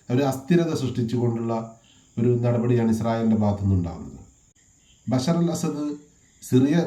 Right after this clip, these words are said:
വിട്ട ഉടനെ തന്നെ ആദ്യം ചെയ്തത് സിറിയയിലുള്ള സൈനിക ആയുധങ്ങളെയും ആയുധപ്പുരകളെയും അതുപോലെ കവചിത വാഹനങ്ങൾ, ടാങ്കുകൾ ഇതെല്ലാം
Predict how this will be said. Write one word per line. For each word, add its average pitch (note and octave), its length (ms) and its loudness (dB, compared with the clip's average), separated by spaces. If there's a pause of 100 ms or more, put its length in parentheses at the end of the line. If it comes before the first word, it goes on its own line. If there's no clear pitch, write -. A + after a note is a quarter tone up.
വിട്ട C3 480 -2
ഉടനെ D3+ 500 2
തന്നെ G2 340 2 (360)
ആദ്യം C#3 400 0
ചെയ്തത് B2 580 2 (240)
സിറിയയിലുള്ള C3+ 580 4
സൈനിക B2+ 540 2 (480)
ആയുധങ്ങളെയും A#2+ 720 0
ആയുധപ്പുരകളെയും A#2+ 1000 0
അതുപോലെ A2+ 520 -4
കവചിത A2+ 300 0
വാഹനങ്ങൾ, A2+ 800 -2 (320)
ടാങ്കുകൾ A#2 460 -2
ഇതെല്ലാം A2+ 600 0